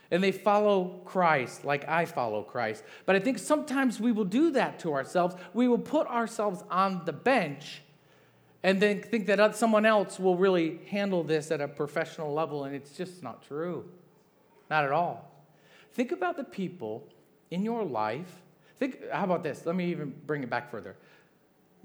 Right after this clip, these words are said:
You, the re-, reason you became a believer was probably because of somebody who was influential in your life. Is that not true?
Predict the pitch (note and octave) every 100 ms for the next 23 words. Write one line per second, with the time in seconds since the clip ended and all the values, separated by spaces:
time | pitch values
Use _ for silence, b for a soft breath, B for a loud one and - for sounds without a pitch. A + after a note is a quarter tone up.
0 | C#3+ - C#3 C#3+ F3 B3+ - F3 E3 G3
1 | F3+ G#3 B3+ F3 F#3+ B3 D4+ B3+ B3 G#3
2 | G3+ G3 F#3+ F3 D3+ D#3 D#3+ C#3 A2+ F#2+
3 | - _ _ _ _ _ - F#3 F3+ -
4 | - - A#3+ D4+ B3 D#3 D3 D3 C#3+ D#3
5 | E3 D3+ D3 - G3+ E3 C#3 D3+ D3 C3+
6 | D3+ D3 D#3 C#3 C#3 C3+ B2 B2 A#2+ B2
7 | G#2 C#3 B2 C3 C3 C3 - F#3 F3